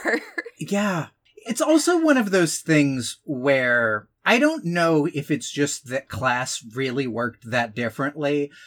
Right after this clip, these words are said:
Speaker 2: or I've just never met a real rich person or what. But, like, this is one of those movies that's idea about, like, how rich people are and what striving rich people are is just so bizarre and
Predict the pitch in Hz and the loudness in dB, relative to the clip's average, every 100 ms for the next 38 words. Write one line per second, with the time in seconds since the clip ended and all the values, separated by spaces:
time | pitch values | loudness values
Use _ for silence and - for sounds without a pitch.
0 | _ - 147 143 139 143 165 151 139 127 | _ -2 4 6 4 2 0 -2 -2 -2
1 | 127 139 127 123 123 110 123 120 117 113 | 0 0 0 2 0 -2 -4 -6 -6 -6
2 | 123 - - 135 120 151 135 123 101 95 | -6 -10 -4 -2 -2 -2 -2 -2 -6 -6
3 | 107 113 135 _ _ - - - 196 190 | -4 -2 -4 _ _ -20 -10 0 0 0
4 | 147 175 220 294 247 311 285 226 196 160 | 0 2 2 0 0 0 2 4 2 4
5 | 151 147 147 143 117 135 120 - 131 135 | 4 4 4 2 2 -4 -6 -4 -2 -2
6 | 110 127 139 143 151 131 117 123 - 127 | -2 0 2 4 2 -2 0 0 0 -4
7 | 117 110 - - 131 135 117 131 - - | -8 -8 -16 -4 0 0 -2 -6 -8 -6
8 | 156 147 143 147 139 139 139 147 123 120 | -4 -2 -4 -2 2 4 4 2 -2 -4
9 | 113 131 - - - - 131 135 143 156 | -4 -4 -4 -6 -6 0 4 4 4 2
10 | 147 151 147 - 160 151 151 143 143 147 | 2 -2 -4 -2 -2 0 -4 2 4 4
11 | 170 143 127 165 151 - - - 160 156 | 2 -2 -2 -4 -4 -6 -2 2 4 4
12 | 165 160 160 - 110 151 139 110 127 127 | 2 -2 -8 -14 -2 2 2 2 0 4
13 | 143 151 151 147 123 120 | 4 4 2 0 -2 -4